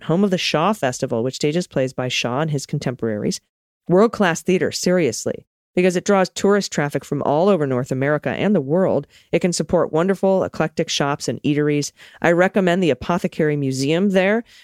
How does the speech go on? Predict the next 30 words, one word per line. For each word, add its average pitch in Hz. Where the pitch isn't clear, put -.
which 160
is 156
free 214
to 196
view 147
and 202
contains 151
all 143
kinds 180
of 127
real 196
old-timey 190
pharmaceutical 185
materials. 135
So 175
it's 170
not 180
all 170
Christmas 147
all 139
the 165
time, 110
except 139
for 160
that 120
one 175
shop, 131
but 123
far 220
better, 131